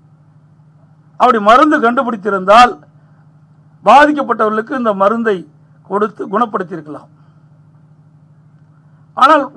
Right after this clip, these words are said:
உலகமே இன்னைக்கு அதிர்ந்து போயிருக்கின்றது, உறைந்து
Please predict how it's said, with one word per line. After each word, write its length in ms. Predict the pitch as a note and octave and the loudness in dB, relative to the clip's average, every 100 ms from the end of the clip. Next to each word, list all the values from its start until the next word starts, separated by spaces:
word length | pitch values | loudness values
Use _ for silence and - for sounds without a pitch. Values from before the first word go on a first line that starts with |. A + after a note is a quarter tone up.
| G#3+ A3 | -6 0
உலகமே 500 | C#4+ C#4+ D4 D4 F4 F4 D4+ _ _ _ _ G3 | 4 4 2 2 2 0 -4 _ _ _ _ -8
இன்னைக்கு 240 | B3 A3+ G3+ | -6 0 0
அதிர்ந்து 320 | A#3+ E4+ F4 C#4 | 2 0 0 0
போயிருக்கின்றது, 600 | A#3+ A3 G#3+ G#3 F#3+ E3 C#3+ _ _ _ - F#3 | -2 -4 -6 -8 -8 -10 -12 _ _ _ -8 0
உறைந்து 320 | C4 D#4 | 2 2